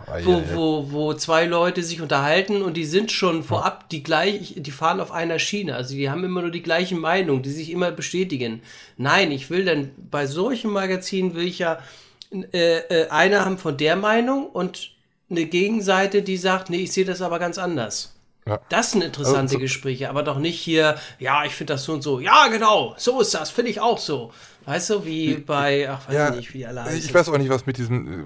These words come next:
Speaker 1: was mit Xavier, Xavier Naidoo irgendwie los ist, was mit diesem pa-, mit ihm passiert ist.
Speaker 2: Die werden alle
Speaker 1: Ob
Speaker 2: beobachtet.
Speaker 1: da irgendwie, ob da irgendwie Außerirdische, äh, den entführt haben und den irgendwie, weiß ich was, in den Popo,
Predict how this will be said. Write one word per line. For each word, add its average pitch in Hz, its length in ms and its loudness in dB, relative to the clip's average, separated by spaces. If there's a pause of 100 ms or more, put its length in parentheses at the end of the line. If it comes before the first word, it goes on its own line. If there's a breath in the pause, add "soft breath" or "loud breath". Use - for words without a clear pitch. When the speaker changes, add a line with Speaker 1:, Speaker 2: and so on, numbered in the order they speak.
Speaker 1:
was 123 200 -2
mit 117 140 -12
Xavier, 117 440 0 (140)
Xavier 117 320 -4
Naidoo 107 380 -2
irgendwie 107 240 -2
los 147 260 4
ist, 104 180 -2
was 110 180 -2 (160)
mit 120 200 0
diesem 107 240 -4
pa-, - 200 -8
mit 107 220 -6
ihm 110 120 -2
passiert - 360 0
ist. - 200 -8
Speaker 2:
Die 123 120 -10
werden 127 160 -6
alle 147 260 4
Speaker 1:
Ob 139 40 -2
Speaker 2:
beobachtet. 147 420 8
Speaker 1:
da 131 40 6
irgendwie, 135 500 6 (120)
ob - 140 2
da 120 180 10
irgendwie 127 380 6
Außerirdische, 131 1160 10
äh, 123 40 8
den 131 180 4
entführt 117 400 2
haben 160 280 6
und 139 120 0
den 131 160 6
irgendwie, 123 480 0
weiß 131 200 4
ich 123 120 -4
was, 120 260 2
in - 140 -2
den 117 140 2
Popo, 143 260 -4